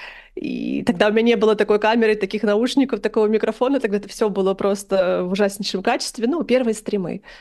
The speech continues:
Потом в итоге платформа отказалась от этого формата, и сейчас на Дзене проводить стримы нельзя.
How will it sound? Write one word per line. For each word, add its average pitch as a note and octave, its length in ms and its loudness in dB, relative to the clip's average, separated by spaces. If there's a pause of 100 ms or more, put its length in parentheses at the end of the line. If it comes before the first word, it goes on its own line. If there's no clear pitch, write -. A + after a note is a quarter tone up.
(240)
Потом B3 280 0
в A#3+ 80 2
итоге A#3+ 360 2 (100)
платформа A3 480 -2
отказалась A3 480 -2
от F#3+ 80 -10
этого F#3+ 200 -2
формата, A3 500 -2
и G3+ 40 0
сейчас - 540 -4
на F3 200 -2
Дзене G3 320 2
проводить G3+ 360 -2
стримы G3+ 560 -2
нельзя. G3+ 520 2